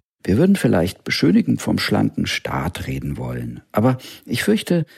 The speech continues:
viele Äthiopier hätten lieber etwas mehr Staat. Das Land zerfällt in etliche Hauptregionen und diese wiederum in Herrschaftsgebiete zahlreicher Völker, Stämme, Clans,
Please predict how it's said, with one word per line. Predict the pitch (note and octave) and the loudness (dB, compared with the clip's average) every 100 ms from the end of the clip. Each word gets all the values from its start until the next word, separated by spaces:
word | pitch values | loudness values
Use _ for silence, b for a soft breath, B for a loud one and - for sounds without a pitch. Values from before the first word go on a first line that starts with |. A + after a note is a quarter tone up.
| B B - | B B -2
viele | F3+ F#3+ | 2 4
Äthiopier | B2+ - B2+ C#3+ C3 | 2 2 2 4 4
hätten | G#2+ A2+ | 4 4
lieber | A2+ B2+ A2 | 2 2 0
etwas | - G2+ - | 0 -4 -2
mehr | E2+ E2 F2+ | 0 2 0
Staat. | - - G1+ - - - | -4 -6 -10 -12 -14 -10
Das | - | -6
Land | - C3 F3 - - | -2 0 0 -2 -4
zerfällt | G#2 - G#2+ D#3 E3+ | -4 0 2 4 4
in | A2+ | 2
etliche | - B2+ A#2 F#2+ | 0 -2 -2 0
Hauptregionen | F2+ - - C3+ C3 C3 C#3 D3 D3 D#3 D#3 | 0 -2 -2 -2 -2 2 2 4 4 2 0
und | - - | -2 0
diese | D3 D3+ C3 | 2 2 2
wiederum | C3+ A#2+ A2+ | 4 4 4
in | |
Herrschaftsgebiete | G2+ A2 C#3 A#2+ - - G2+ B2 B2+ A2+ | 4 0 0 -2 -4 -6 -4 -2 -2 -4
zahlreicher | - - C3+ - A2 A2 | -6 -4 -2 -2 -4 -4
Völker, | G2 - G#2 A#2 - G#2 F2+ b b b b b b b | -6 -4 -2 0 0 0 -2 b b b b b b b
Stämme, | - - C3 C3 D#2+ - | -6 2 4 4 2 0
Clans, | A2 A2+ G#2 D#2+ - - | 2 4 4 2 -4 -8